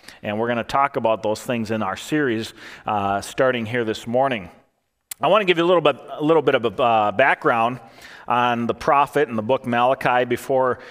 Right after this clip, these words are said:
we open up our passage this morning. Uh, you know, Malachi is interesting in that we don't know a lot about Malachi.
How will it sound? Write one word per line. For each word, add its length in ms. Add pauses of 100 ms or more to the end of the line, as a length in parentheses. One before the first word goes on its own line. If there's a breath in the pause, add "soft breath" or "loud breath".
(180 loud breath)
we 320
open 360
up 160
our 120
passage 520
this 240
morning. 460 (560 loud breath)
Uh, 340
you 100
know, 80
Malachi 460
is 120
interesting 500
in 80
that 180
we 120
don't 180
know 160
a 60
lot 200
about 300
Malachi. 580